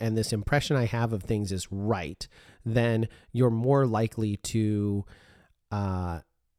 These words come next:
not be receptive to people's opinion. And then that co-,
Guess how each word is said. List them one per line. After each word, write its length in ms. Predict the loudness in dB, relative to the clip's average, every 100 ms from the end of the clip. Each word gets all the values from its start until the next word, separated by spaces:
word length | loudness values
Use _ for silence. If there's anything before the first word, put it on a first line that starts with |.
| _ _ _ _ _ -20 _ _ _ _ _ _
not 420 | 0 4 4 2
be 120 | 0 0
receptive 800 | 2 2 0 0 -2 -2 -4 -6
to 100 | -4
people's 320 | -4 -2 -2
opinion. 360 | 2 4 4 4
And 140 | 4
then 140 | 4 4
that 260 | 2 -2
co-, 320 | -6 0 0